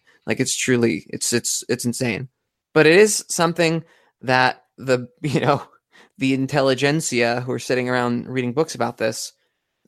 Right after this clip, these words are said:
can plausibly do, where, again, I'm sympathetic to people that want a base build, but I'm the wrong kind of nerd for that. Like, and I think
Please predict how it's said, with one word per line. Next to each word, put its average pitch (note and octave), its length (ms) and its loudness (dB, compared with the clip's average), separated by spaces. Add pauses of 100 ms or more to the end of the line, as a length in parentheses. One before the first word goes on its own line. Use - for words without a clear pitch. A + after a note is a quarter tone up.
(120)
can D3 220 0
plausibly D3 500 2
do, B2 420 0 (480)
where, B2 560 2 (680)
again, F3 280 4
I'm E3+ 100 2
sympathetic D3+ 560 0
to - 60 -18
people C#3 220 -4
that - 100 0
want C3+ 120 0
a C3+ 40 -4
base A#2+ 220 -2
build, A#2+ 340 -2 (300)
but B2+ 100 -4
I'm B2+ 140 -4
the F#3+ 80 -2
wrong C#3 220 0
kind A2+ 280 -6
of A2+ 160 -10 (300)
nerd A2 300 -2
for - 160 -6
that. A2 340 -4 (760)
Like, B2+ 320 0
and B2+ 180 0
I B2+ 80 4
think G3 260 -4